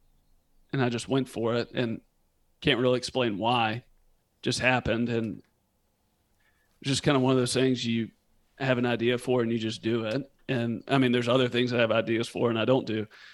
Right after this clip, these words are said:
but, and then in February, fast forward that following year, so under a year, I did an interview with a female f-, co-founder, and the C E O of that company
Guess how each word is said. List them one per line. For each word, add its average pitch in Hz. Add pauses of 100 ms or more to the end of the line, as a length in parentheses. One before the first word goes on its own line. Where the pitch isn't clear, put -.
but, 131 (1080)
and 135
then 135
in 127
February, 131
fast 135
forward 123 (460)
that 127
following 123
year, 127
so 113
under 127
a 107
year, 120 (600)
I 139
did 143
an 131
interview 131
with 123
a 117 (180)
female 127
f-, - (200)
co-founder, 113 (140)
and 117 (1700)
the 135
C 143
E 135
O 135
of 123
that 123
company 123